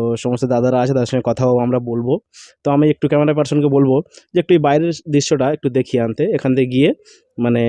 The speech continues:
ভেতরের ওখান থেকে যে সা-, সাইডের, হ্যাঁ, ওইগুলো একটু দেখাতে বলবো, পুরো স্লো মোশনে হালকা করে দেখাতে বলবো এবং তারপরে আবার রুমের মধ্যে চলে আসতে বলবো। হ্যাঁ, মূলত, এ, এই যে, এ, আমরা যে রুমে আছি, মানে আমি যে মুহূর্তে রুমে আছি,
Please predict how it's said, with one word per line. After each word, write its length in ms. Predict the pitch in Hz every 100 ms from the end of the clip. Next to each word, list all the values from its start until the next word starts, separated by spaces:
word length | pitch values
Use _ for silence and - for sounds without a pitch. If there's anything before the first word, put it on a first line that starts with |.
| 117 117
ভেতরের 360 | 123 127 131
ওখান 200 | 123 131
থেকে 140 | 127 123
যে 140 | 127 127 -
সা-, 300 | - 120 120 113
সাইডের, 460 | - 127 131 135 139
হ্যাঁ, 160 | 107
ওইগুলো 220 | 110 123 131
একটু 140 | 139
দেখাতে 280 | 127 123 135
বলবো, 240 | 131 127 196 - _ _ _ _ -
পুরো 140 | 147 143
স্লো 200 | - 156 156
মোশনে 360 | 151 156 185
হালকা 280 | 190 131 135 131
করে 160 | 131 127
দেখাতে 280 | 123 131 123
বলবো 240 | 123 139 226 - _ - - _
এবং 200 | 135 135
তারপরে 440 | 127 139 135 147 143 220 - 127
আবার 220 | 127 135
রুমের 260 | 135 135 135
মধ্যে 200 | 131 131
চলে 220 | 123 117
আসতে 200 | 110 107
বলবো। 220 | 101 104 107 -
হ্যাঁ, 180 | 143 131
মূলত, 380 | 143 185 214 190 320 _ _ _ _ - 135
এ, 40 | 139 139 -
এই 160 | 165
যে, 220 | 143 165 165 160 151
এ, 100 | 139 135 135 135 131 -
আমরা 220 | 131 135
যে 100 | 135
রুমে 220 | 139 143 147
আছি, 180 | 131 135
মানে 140 | 131
আমি 160 | 139 143
যে 100 | 143
মুহূর্তে 300 | 135 135 -
রুমে 200 | 135 135
আছি, 240 | 127 117